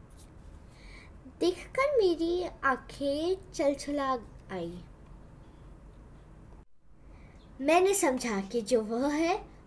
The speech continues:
वही मैं हूँ। वह भी पिता है, मैं भी पिता हूँ। मैंने उसी समय मिनी को भीतर से बुलवाया। शादी की लाल साड़ी पहने, माथे पर चंदन लगाए,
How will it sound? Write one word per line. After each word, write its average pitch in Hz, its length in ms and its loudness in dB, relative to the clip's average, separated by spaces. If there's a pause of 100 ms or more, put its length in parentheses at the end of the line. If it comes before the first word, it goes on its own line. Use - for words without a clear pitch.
वही 330 200 6
मैं 247 220 2
हूँ। 180 300 -6 (440)
वह 220 180 0
भी 277 120 0
पिता 302 240 -2
है, 370 280 2
मैं 294 160 2
भी 233 100 4
पिता 180 260 -4
हूँ। 170 240 -6 (680)
मैंने 392 200 4
उसी 381 380 2
समय 254 400 2
मिनी 240 380 0
को 285 120 -2
भीतर 220 280 -4
से 220 140 -8
बुलवाया। 165 580 -6 (720)
शादी 349 300 2
की 523 100 2
लाल 427 220 4
साड़ी 339 300 0
पहने, 254 520 -2
माथे 269 360 -6
पर 294 160 -6
चंदन 262 420 -4
लगाए, 208 540 -4